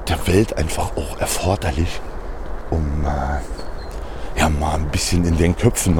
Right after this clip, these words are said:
äh, reinzuhauen, um mal zu sagen, hallo, äh, so geht's hier nicht weiter, ne? Und, naja,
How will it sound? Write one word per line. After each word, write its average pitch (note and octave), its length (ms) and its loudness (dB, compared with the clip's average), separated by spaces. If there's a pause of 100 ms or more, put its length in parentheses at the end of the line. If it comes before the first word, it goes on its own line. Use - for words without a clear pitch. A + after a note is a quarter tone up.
äh, D#2+ 120 4
reinzuhauen, F2 920 6 (500)
um G2 140 8
mal - 140 4
zu - 140 2
sagen, D#2+ 460 2
hallo, A2 360 8 (640)
äh, F2 280 8 (320)
so - 340 2
geht's - 280 0
hier A2 360 4 (480)
nicht C#3 400 4
weiter, - 460 -2 (140)
ne? G2 120 4 (1200)
Und, F2+ 260 4 (920)
naja, A2+ 400 8